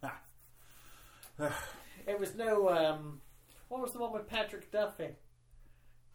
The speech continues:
Speaker 2: Step by Step?
Speaker 1: Yeah,
Speaker 2: It was
Speaker 1: good,
Speaker 2: no
Speaker 1: right?
Speaker 2: Step by Step.
Speaker 1: <laughs> Oh.
Speaker 2: With, uh, Brandon
Speaker 1: Ruth.
Speaker 2: No.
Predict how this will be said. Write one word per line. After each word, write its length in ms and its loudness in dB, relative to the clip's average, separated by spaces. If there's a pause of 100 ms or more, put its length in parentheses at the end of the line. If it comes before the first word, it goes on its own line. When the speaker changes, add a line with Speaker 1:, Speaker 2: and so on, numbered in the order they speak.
(160)
Speaker 2:
Step 320 0
by 160 2
Step? 440 -6 (720)
Speaker 1:
Yeah, 200 -10
Speaker 2:
It 100 -12
was 80 -8
Speaker 1:
good, 60 -4
Speaker 2:
no 80 -2
Speaker 1:
right? 60 -6
Speaker 2:
Step 300 -6
by 140 -8
Step. 380 -12 (440)
Speaker 1:
<laughs> 80 -6 (960)
Oh. 40 -16 (520)
Speaker 2:
With, 240 -10
uh, 260 0
Brandon 520 -2 (680)
Speaker 1:
Ruth. 200 -10 (760)
Speaker 2:
No. 300 -2